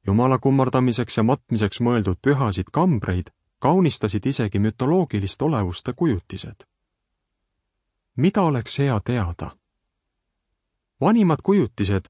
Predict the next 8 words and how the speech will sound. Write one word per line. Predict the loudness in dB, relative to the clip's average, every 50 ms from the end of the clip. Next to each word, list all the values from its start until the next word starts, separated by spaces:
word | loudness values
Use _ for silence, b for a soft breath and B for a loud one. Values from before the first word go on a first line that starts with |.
| _ -4
mis | -4 -2 0 0
neist | -2 -2 0
katakombidest | -2 -4 -2 0 0 0 0 0 -2 0 0 -2 -2 -2 -2 -2 -4 -6 -10 -8 -8
ehk | -8 -6 -4 -2
maa-alustest | 0 2 2 2 0 -2 -2 -4 -6 -8 -6 -4 -2
matmispaikadest | -4 -4 -2 _ -4 -6 -2 -2 -2 -2 -2 -4 -6 -4 -4 -6 -4 -4
on | -2 0 0
leitud, | 0 0 0 -2 _ -4 -4 -4 -4